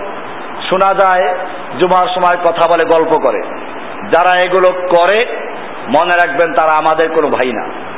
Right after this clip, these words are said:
এরা এখানে আসে বিভিন্ন স্বার্থের জন্য। আমাদের ভাইগুলো এরকম বেয়াদব না। এখানে যারা আসে, অনেক কষ্ট করে আসে, সওয়াব অর্জন করার জন্য আসে, প্রতিযোগিতা করার জন্য আসে।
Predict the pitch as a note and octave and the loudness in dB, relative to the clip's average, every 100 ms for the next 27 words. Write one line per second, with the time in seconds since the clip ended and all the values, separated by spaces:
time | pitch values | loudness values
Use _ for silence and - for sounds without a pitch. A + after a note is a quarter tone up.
0 | - - - - - - - C#3 F3 F#3 | -12 -12 -12 -12 -12 -12 -2 2 4 4
1 | G3 G#3 G#3 F#3+ F3+ G3+ G3 A#3+ C4 C4+ | 2 2 2 0 2 2 2 2 2 0
2 | - A3 A3+ - B3 E3 D3+ - - - | 0 0 0 2 2 2 -2 -4 -10 -12
3 | - - - - - - - - - D3+ | -12 -12 -12 -12 -12 -14 -14 -12 -2 0
4 | G3 A3+ A3+ A3+ F#3+ A3 A3 G#3+ G#3 G3 | 2 2 2 2 2 2 4 2 2 2
5 | F#3 E3 D#3+ B2 - - - - - - | 2 2 0 -2 -6 -8 -12 -12 -12 -12
6 | - - - - - - - - - - | -12 -12 -14 -12 -12 -12 -12 -12 -12 -4
7 | G3+ A#3+ A#3+ D4 D4 C#4+ C#4+ B3+ B3 - | 0 0 2 2 2 4 4 4 2 2
8 | C#4+ D4 - - - - - - E3 A#3 | 0 0 -4 -8 -10 -12 -12 -2 0 2
9 | C#4 D4 C#4+ C#4 - C#4 C4 B3 A3 - | 2 0 2 0 2 2 4 4 2 -4
10 | C3 - - - - - - - - - | -6 -8 -12 -12 -14 -12 -12 -12 -12 -12
11 | - - - - - - D3+ F3 F#3 G3 | -12 -12 -12 -12 -12 -2 2 4 4 4
12 | F3+ F3 F3+ A#3 A3+ G#3 G3+ F#3+ F#3 E3+ | 2 2 0 0 2 2 2 0 -2 0
13 | D3+ E3+ - F3 F3+ G3 G#3 G3 F#3 F3+ | 0 -2 -2 -2 0 0 2 2 2 0
14 | F#3+ G3+ F#3+ C3+ - | -2 -2 -2 -2 -6